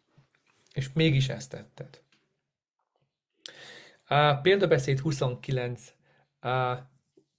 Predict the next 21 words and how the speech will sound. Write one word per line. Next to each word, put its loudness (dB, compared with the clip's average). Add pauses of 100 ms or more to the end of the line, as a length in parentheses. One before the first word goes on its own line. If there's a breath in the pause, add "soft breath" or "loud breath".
(140)
húsz, -10
huszonkettő, 0
huszonkilencet 0
azt -4
gondolom, -2
az -8
Zoli -4
ide -10
berakta. -6 (1900 loud breath)
Akkor 2
már 6
csak -2
a 4
négy 4
tizennyolcat -2
tett -6
be -6
nekünk. -12
Példabeszéd -6
négy -10
tizennyolcat. -14